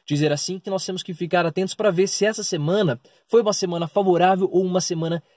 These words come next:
desfavorável para Bolsonaro, isso a gente só vai conseguir na semana que vem.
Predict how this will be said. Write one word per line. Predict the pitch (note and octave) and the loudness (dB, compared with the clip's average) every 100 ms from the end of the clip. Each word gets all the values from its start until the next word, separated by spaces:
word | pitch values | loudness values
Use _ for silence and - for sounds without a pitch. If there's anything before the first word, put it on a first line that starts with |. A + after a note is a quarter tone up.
| _ | _
desfavorável | C#3 F3+ - F3 D3+ C#3+ D3+ | 2 2 2 -2 2 2 2
para | D3+ D3 | 0 -2
Bolsonaro, | D3 D#3+ D#3 D#3 | -2 -2 0 2
isso | D#3 | 0
a | D#3 | -2
gente | D3+ - | -2 0
só | |
vai | D3 | -2
conseguir | D3 C#3+ - C3 C3+ _ _ - | -2 -4 -6 -6 -8 _ _ -4
na | C#3+ D3 | 0 0
semana | D3 D3+ D3 | -2 -4 -4
que | C#3+ | -4
vem. | C3 | -6